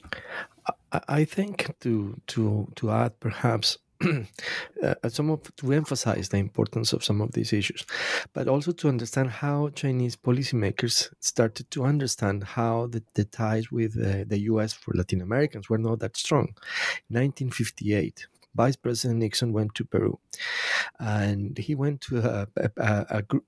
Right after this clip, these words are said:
he went to the university, local university in, in Lima, and Vice President Nixon thought students there from the left were there to, <laughs> to welcome him, and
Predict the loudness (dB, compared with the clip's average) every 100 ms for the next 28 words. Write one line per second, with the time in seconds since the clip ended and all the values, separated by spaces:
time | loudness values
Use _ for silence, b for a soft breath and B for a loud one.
0 | -10 -8 -2 -2 -2 -2 -2 4 4 2
1 | -2 0 2 2 0 0 2 0 0 0
2 | 0 2 2 2 -2 -2 0 0 0 -6
3 | -8 B B B B 0 0 2 2 0
4 | 0 -2 2 2 0 0 -2 2 4 4
5 | 2 -4 0 2 2 2 -2 0 0 -2
6 | -2 0 0 0 0 -2 -2 0 0 -2
7 | -4 0 0 0 -4 -2 2 2 2 -4
8 | -2 -4 -4 B B B B 0 2 2
9 | 0